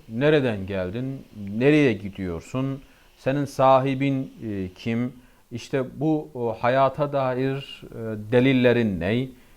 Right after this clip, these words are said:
Nereye gideceksin?" Bunları diyor ancak Kur'an-ı Kerim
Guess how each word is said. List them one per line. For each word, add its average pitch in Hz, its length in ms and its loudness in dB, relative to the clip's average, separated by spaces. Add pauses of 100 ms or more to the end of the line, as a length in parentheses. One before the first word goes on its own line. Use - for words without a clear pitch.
(140)
Nereye 143 320 6
gideceksin?" 131 800 -2
Bunları 151 520 2
diyor 127 220 2
ancak 160 500 2
Kur'an-ı 135 360 2
Kerim 131 400 0